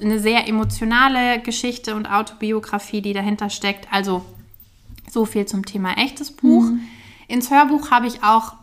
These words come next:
Speaker 1: reingehört und ich finde es eine sehr angenehme Stimme,
Speaker 2: Mhm.
Speaker 1: eine sehr an-, angenehme Leserstimme, die auch diese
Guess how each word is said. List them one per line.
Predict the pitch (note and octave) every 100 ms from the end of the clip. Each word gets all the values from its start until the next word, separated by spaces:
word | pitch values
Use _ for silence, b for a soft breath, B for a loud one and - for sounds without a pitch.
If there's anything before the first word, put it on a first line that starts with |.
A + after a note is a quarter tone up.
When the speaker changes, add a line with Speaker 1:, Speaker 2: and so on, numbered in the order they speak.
| G#3 G#3+
Speaker 1:
reingehört | A3 B3+ C#4+ C4+ B3+ B3+ C4 -
und | A3+ -
ich | B3 B3 - - -
finde | - - B3 B3+ B3 A#3+
es | A3 A3
eine | G3+ G#3+ G#3+
sehr | G3+ G3+ A3 G#3+ G#3+ G#3+ - - _ -
angenehme | G#3 A3+ A3+ G#3 G3 F#3+ F#3+ F#3 F#3 F#3+ G3+ _ _ _ _
Stimme, | - - - G#3 A#3 C4+ E4+
Speaker 2:
Mhm. | B3 G#3
Speaker 1:
eine | G#3+ G#3
sehr | G#3+ G#3
an-, | G#3 A3 -
angenehme | A3 A#3+ A#3 A3 G#3
Leserstimme, | G3+ A3 B3 C4 B3 - A#3+ B3
die | A#3+ A#3 A#3 G3
auch | G#3+ A3 - b b b b _ -
diese | A3 G#3 G#3 G3+ G3 G3